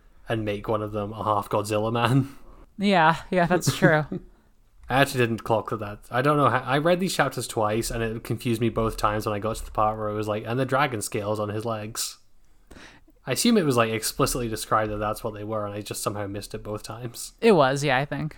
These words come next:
Speaker 1: Okay.
Speaker 2: Coach Hedge has a little, like, m-, h-, kind of his own little mini arc here.
Speaker 1: I was about to call Coach Hedge a waste of space.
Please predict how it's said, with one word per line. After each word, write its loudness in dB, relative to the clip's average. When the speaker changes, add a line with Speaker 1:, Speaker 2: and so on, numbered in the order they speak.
Speaker 1:
Okay. 2
Speaker 2:
Coach 2
Hedge 4
has 4
a 4
little, 6
like, 4
m-, 2
h-, -6
kind 4
of 2
his 2
own 8
little 6
mini 4
arc 4
here. 4
Speaker 1:
I 4
was 2
about 4
to -8
call 0
Coach -2
Hedge 0
a -4
waste -2
of 0
space. 6